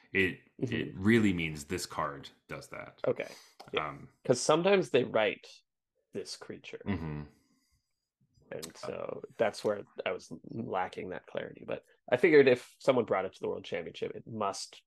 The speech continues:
Speaker 2: work the
Speaker 1: Work
Speaker 2: way that
Speaker 1: the way that they
Speaker 2: Yeah.
Speaker 1: want.
Speaker 2: <laughs> Like, it's, you know, seems like it should.
Speaker 1: Yeah. I'm, uh,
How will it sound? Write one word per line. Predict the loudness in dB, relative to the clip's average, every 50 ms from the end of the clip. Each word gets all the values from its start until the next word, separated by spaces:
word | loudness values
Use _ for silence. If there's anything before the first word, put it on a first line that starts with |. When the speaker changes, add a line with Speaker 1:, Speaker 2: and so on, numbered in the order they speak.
| _ _ _ _ -14
Speaker 2:
work | -10 -6 -4 -4 -4 -6 -6 -6
the | -6 -6
Speaker 1:
Work | -4 -6 -8 -8
Speaker 2:
way | -10 -12
that | -12 -10
Speaker 1:
the | -10 -10
way | -10 -8 -10 -12
that | -12 -10 -8
they | -6
Speaker 2:
Yeah. | -6 -4 -4 -4 -6 -6 -12 _ _ 0
Speaker 1:
want. | 0 2
Speaker 2:
<laughs> | 4
Like, | 4 4 4 2 -2 -4 -4 -6 -6 -6 -12 -12 -8 -4 -4 -4 -4 -4 -6 -4 -4
it's, | -4 -4 -6 _ -20 -20 -20 -20 _ _ _ _ _ _
you | -16 -16
know, | -16 -18 -20
seems | -16 -14 -14 -14 -12 -14
like | -12 -12 -12
it | -12
should. | -10 -8 -8 -8 -10 _ _ -20 -20 -14 -10
Speaker 1:
Yeah. | -10 -10 -10 -14 -18 _ _ _ -20 -20 -20 -20 -20 -20 -20 _ _ -2
I'm, | 0 0 2 0 0 -4 -6 -6 -4
uh, | -4 -2 -2 -2 -2 -4 -4 -6 -10